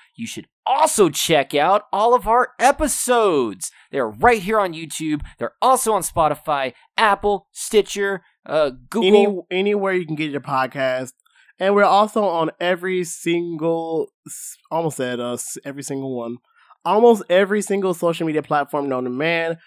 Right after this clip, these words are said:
Speaker 2: except for TikTok, because I'm still trying to figure that out.
Speaker 1: And MySpace.
Speaker 2: And MySpace, <laughs> because MySpace doesn't need to exist. I may make a Space Hey page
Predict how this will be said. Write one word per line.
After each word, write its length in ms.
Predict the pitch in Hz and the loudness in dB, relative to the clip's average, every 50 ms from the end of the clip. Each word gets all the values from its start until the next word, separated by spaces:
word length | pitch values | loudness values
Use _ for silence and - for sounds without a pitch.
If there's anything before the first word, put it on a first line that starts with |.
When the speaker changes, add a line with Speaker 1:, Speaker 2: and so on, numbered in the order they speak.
| _ _ _ - | _ _ _ -8
Speaker 2:
except 560 | 170 160 - - - 220 254 254 - _ - | -8 -8 -6 -4 -2 -2 -2 -2 -4 _ -2
for 640 | 214 208 208 208 208 202 196 196 190 175 151 - - - | 0 2 2 2 2 2 2 0 0 0 -2 -2 -6 -8
TikTok, 480 | - 160 156 160 - 208 220 240 240 - | -6 -6 -6 -4 -2 0 0 0 0 -4
because 360 | 190 175 - 190 185 180 170 170 _ | -8 -8 -4 -2 -2 -2 -2 -4 _
I'm 120 | - 156 156 | -10 -10 -8
still 180 | - - 165 | -4 -4 -4
trying 160 | 160 - 165 165 | -4 -2 -6 -6
to 40 | |
figure 220 | 165 - 170 175 170 | -6 -8 -8 -8 -8
that 180 | 165 170 160 151 | -6 -4 -4 -4
out. 240 | 135 131 127 117 - _ _ _ | -4 -4 -6 -8 -10 _ _ _
Speaker 1:
And 180 | 135 131 131 131 | -2 -2 2 2
MySpace. 560 | 127 120 104 - - - 98 - - - - _ _ _ _ _ _ _ _ _ _ _ _ _ _ _ _ _ - | 2 2 2 0 -4 -6 -6 -6 -10 -14 -16 _ _ _ _ _ _ _ _ _ _ _ _ _ _ _ _ _ 2
Speaker 2:
And 220 | 185 208 226 233 | 4 4 4 4
MySpace, 680 | 226 202 202 208 208 196 - 185 151 147 165 165 - - | 4 4 4 2 0 0 -2 -2 0 0 -2 -4 -4 -4
<laughs> 140 | 170 196 | -4 2
because 400 | - 262 233 - - 214 233 240 - - | 4 4 4 6 8 8 8 8 8 6
MySpace 680 | 208 214 202 196 269 - - - - 233 254 220 196 - | 6 8 8 8 8 8 6 6 6 6 6 6 4 4
doesn't 340 | - - 240 247 226 170 170 | 4 4 6 4 2 2 2
need 180 | 196 202 196 - | -4 -6 -4 -2
to 100 | 214 190 | -2 -2
exist. 480 | 185 170 - - 175 170 156 143 - - _ _ _ - - - 427 - - - - _ _ _ _ | -2 -2 -6 -8 -6 -6 -6 -6 -8 -12 _ _ _ -14 -12 -12 -12 -12 -14 -18 -18 _ _ _ _
I 160 | 160 175 175 180 | 4 4 4 4
may 320 | 190 185 180 190 220 233 | 4 4 6 6 6 6
make 300 | 220 202 196 208 202 190 | 4 2 2 2 2 2
a 80 | 196 180 | 0 -4
Space 360 | - - - 190 185 196 - | -4 -2 0 0 2 0 0
Hey 220 | - 170 156 147 139 | -2 -2 -2 -2 -2
page 480 | 147 143 131 123 120 120 - - - | -2 -4 -2 -2 -4 -4 -8 -10 -18